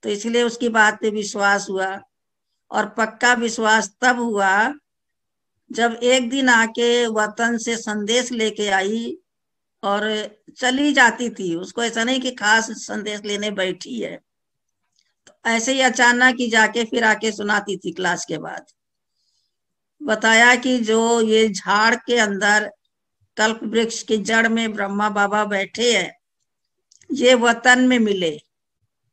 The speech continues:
और इन्होंने कहा कि मैं कानपुर आ रहा हूँ, जिनको मिलना है वो आ जाए। क्योंकि हमारा कोई सेंटर से कनेक्शन नहीं रहा, ना तो मम्मा ने बताया,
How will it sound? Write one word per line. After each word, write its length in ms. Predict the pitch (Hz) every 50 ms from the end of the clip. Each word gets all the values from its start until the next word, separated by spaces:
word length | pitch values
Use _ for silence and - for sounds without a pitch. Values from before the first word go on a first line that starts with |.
| _ _ _ _ _ _ _ _ -
और 140 | 214 220 208
इन्होंने 560 | - 220 220 214 220 233 247 254 254 262 254
कहा 500 | 254 247 226 220 208 196 190 202 214 226
कि 220 | 233 - - 247 240
मैं 340 | 233 233 233 233 240 233
कानपुर 680 | - - 196 196 202 202 190 208 226 233 233 233 226 - -
आ 280 | 202 196 202 214 220
रहा 260 | 233 226 214 196 196 196
हूँ, 400 | 180 175 202 226 247 254 254 247
जिनको 480 | 214 208 214 214 214 214 - 226 226
मिलना 380 | 208 202 208 214 220 233 240 240
है 120 | 247 262
वो 100 | 247 233
आ 240 | 226 - 220 220 202
जाए। 260 | 185 170 160 - - - _ _ _ _ _ _ _ _ _ _ _ _ _ _ _ _ _ _ _ _ _ _ _ _ _ _ _ _ _
क्योंकि 540 | - 233 226 240 247 247 247 254 262 254 254
हमारा 440 | 247 226 208 208 208 208 220 226 233
कोई 220 | 226 233 233 233
सेंटर 440 | 226 - - 214 208 214 214 226 226
से 180 | 220 - 226 226
कनेक्शन 580 | 226 220 202 202 208 208 202 - - 214 214
नहीं 180 | 208 202 196 185
रहा, 200 | 170 160 156 151
ना 280 | 156 175 196 202 208
तो 220 | 208 208 233 226 214
मम्मा 300 | 202 196 202 202 220 226
ने 120 | 226 240
बताया, 640 | 233 226 226 226 240 226 226 226 240 233 233 240 -